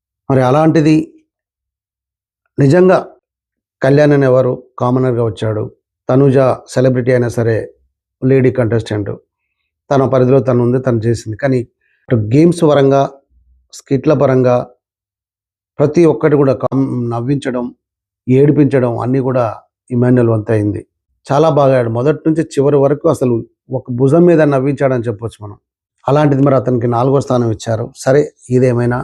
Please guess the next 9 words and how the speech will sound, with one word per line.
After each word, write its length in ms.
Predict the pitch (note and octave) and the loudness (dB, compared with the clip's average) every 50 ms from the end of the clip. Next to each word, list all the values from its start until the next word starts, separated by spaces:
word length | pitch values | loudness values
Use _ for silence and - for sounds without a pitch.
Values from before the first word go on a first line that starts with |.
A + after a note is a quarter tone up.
| - - - | -10 -12 -8
మొత్తానికైతే 520 | A2+ A#2 A2+ - C3 A#2+ A2 A#2 A2+ B2+ | -8 -6 -2 -2 -2 0 0 0 0 0
ఆట 220 | A#2+ A2 A2 A2 A2+ | 0 0 0 0 0
అయిపోయింది. 460 | A2+ A2 A2 G#2+ - A2+ A2 A2 A#2+ - - _ - - - _ _ | 0 -2 -2 -2 -2 -2 0 0 -2 -4 -8 _ -20 -20 -20 _ _
సీజన్ 460 | - - D#3+ F3+ F#3+ E3 F#3 F3+ D#3+ | -2 0 2 4 4 4 4 4 4
నడిచింది 520 | C3+ C3+ C#3 C#3+ C3+ - D#3 D3 C#3+ C#3+ D3 C#3 C#3+ - _ | 4 2 2 0 0 0 0 0 2 0 -2 -4 -6 -10 _
కొద్ది 280 | - C3 B2+ B2 C#3 B2+ | -8 -8 -6 -6 -2 -2
గొప్ప 220 | C#3+ C3 - - C3 B2 A2 - - _ _ _ _ _ _ _ _ _ - | -2 -4 -2 0 0 0 0 -2 -8 _ _ _ _ _ _ _ _ _ -2
పర్లేదు 300 | C3 C3 D3 D3+ D3 C#3+ | 0 2 4 4 4 2
అనిపించిందంటే 580 | C3+ B2+ A#2+ B2+ B2 - A#2+ A#2+ A#2 A2+ A#2 | 2 0 -2 -4 -6 -4 -4 -4 -4 -2 -2